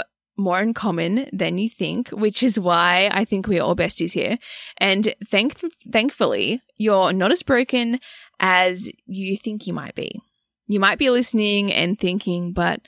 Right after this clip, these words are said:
I don't even know what I want in life, so how will shifting my mindset help with going big?"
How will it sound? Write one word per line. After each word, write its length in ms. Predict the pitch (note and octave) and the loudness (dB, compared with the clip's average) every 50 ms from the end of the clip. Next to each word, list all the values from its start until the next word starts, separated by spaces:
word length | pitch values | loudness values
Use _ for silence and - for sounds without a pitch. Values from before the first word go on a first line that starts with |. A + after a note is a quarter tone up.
| - - - - - - _ _ - - | -20 -20 -20 -20 -20 -20 _ _ -14 -8
I 120 | F3 F3+ | -6 -6
don't 240 | F3 - G3 G3+ C4 | -2 0 0 0 0
even 320 | D#4 D#4 D4+ D#4 D4 C#4 | 0 -2 -2 -2 -2 2
know 160 | C4 C4 C#4 D#4 | 2 2 4 4
what 100 | D#4 D4+ | 4 4
I 100 | C#4 C4+ | 4 4
want 200 | C4 C#4+ - - | 2 2 0 0
in 120 | D4 B3 | 0 0
life, 260 | G#3 E3+ E3 F3 G#3+ | 2 2 2 0 0
so 240 | - - G#3+ G3 G3 | 0 0 0 0 -2
how 340 | G#3 - - G3 F#3+ G3 A3+ | -2 -2 -2 0 2 2 2
will 180 | A#3+ B3+ B3+ | 2 2 2
shifting 460 | B3 - - - A3 G3+ - - A#3 A3+ | 0 0 0 0 0 0 0 0 0 2
my 160 | G#3+ G3 F#3+ | 2 2 2
mindset 520 | F#3+ F3+ F3 F3+ F#3 A3 - G3+ F#3+ - | 2 2 2 2 2 0 0 -2 -2 -4
help 400 | G3+ - - F#3 F3 - - - | -4 -4 -2 0 0 0 -2 -2
with 180 | F#3+ F#3 - - | -4 -4 -2 -2
going 320 | - E3+ E3+ E3+ F3+ F3 | 0 0 0 0 -2 -2
big?" 340 | F3 D#3 G#2+ F2 - - | -2 0 0 0 -2 -4